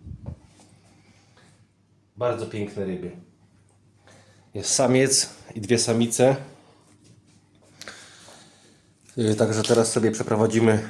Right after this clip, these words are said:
aklimatyzację tych ryb. No i po aklimatyzacji opowiem wam trochę o nich. No i wpuścimy je sobie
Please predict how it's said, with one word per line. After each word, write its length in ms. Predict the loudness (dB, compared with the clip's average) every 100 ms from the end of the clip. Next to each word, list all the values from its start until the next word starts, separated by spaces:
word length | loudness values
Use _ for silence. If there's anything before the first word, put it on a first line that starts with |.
| -8
aklimatyzację 880 | -4 0 0 0 2 2 2 2 2 2 -8 -6
tych 180 | -2
ryb. 240 | 2 2 0 -12 -20 _ _ _ -20 -20 -20 -20 _ -2
No 80 | 0
i 80 |
po 140 | 4 4
aklimatyzacji 920 | 4 0 0 2 0 0 0 0 0 -4 -18 _ -14
opowiem 360 | -2 0 0
wam 140 | -2 -4
trochę 280 | -6 -4 -2
o 100 | 2
nich. 340 | 2 0 -6 -20 _ -20 -20 -20 -20 _ _ _ -6
No 180 | -2 -2
i 380 | -2 -2 -2 -2 -10 _ _ _ _ _ _ _ _ _ _ -20 _ _ _ _
wpuścimy 480 | _ -14 -6 -2 2
je 120 | 0
sobie 420 | 0 -2 0 -2